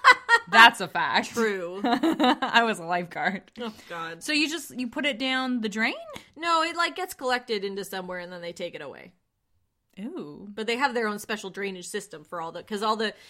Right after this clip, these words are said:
Speaker 1: in, especially in morgues, like, as you're pumping preserving fluid into the bodies, the bud-, blood is being pumped out. It's like, um, the preserving fluid that you pump into the veins forces the blood out.
Speaker 2: S-, okay. Now here's my whole deal.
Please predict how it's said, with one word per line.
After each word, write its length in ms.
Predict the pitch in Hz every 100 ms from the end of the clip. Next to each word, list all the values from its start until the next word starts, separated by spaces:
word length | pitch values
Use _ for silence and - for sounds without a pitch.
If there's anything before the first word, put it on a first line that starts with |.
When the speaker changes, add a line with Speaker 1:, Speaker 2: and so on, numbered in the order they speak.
| -
Speaker 1:
in, 160 | 226 233
especially 400 | 214 285 262 233
in 80 | 214
morgues, 320 | 247 240 -
like, 180 | 190 -
as 180 | 208 190
you're 100 | 190
pumping 340 | 233 220 214
preserving 520 | 190 196 226 240 220
fluid 380 | 196 220 247 208
into 200 | 208 208
the 100 | 180
bodies, 400 | 190 254 254 190
the 80 | 185
bud-, 340 | 170 220 220 202
blood 300 | - 214 220
is 240 | 196 190 175
being 200 | 196 190
pumped 420 | - - 220 - -
out. 280 | 226 190 -
It's 180 | 196 202
like, 240 | 196 190
um, 380 | 185 185 185 214 - - - _
the 180 | 208 196 185
preserving 480 | 214 208 226 226 214
fluid 280 | 208 208
that 80 | 185
you 80 | 185
pump 200 | 226 214
into 140 | 202
the 100 | 185
veins 340 | 180 208 208 175 -
forces 380 | 226 220 220 185
the 80 | 190
blood 240 | 175 185
out. 260 | 165 208 311 - _
Speaker 2:
S-, 280 | - - - 220
okay. 520 | 233 226 156 147 - _ _
Now 200 | 233 233
here's 460 | 240 320 311 254 -
my 440 | - 226 247 285
whole 240 | 269 214 185
deal. 480 | 170 147 98 -